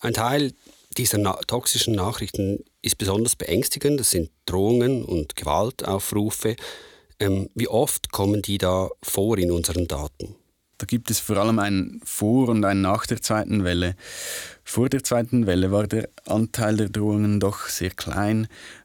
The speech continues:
Speaker 2: ähm, und dann gibt es zwei starke Spitzen an Drohungen.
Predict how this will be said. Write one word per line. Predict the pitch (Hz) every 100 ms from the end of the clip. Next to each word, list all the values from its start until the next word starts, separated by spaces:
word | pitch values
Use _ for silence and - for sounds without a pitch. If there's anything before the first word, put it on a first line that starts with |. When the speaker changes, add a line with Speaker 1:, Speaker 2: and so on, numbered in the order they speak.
| -
Speaker 2:
ähm, | 98 98 92
und | 98
dann | 104
gibt | 104 110 -
es | 98 - - _ _ _ - -
zwei | - 101 104 107
starke | - 92 101 -
Spitzen | - 104 98 - 95
an | 95
Drohungen. | 95 95 95 80 90 98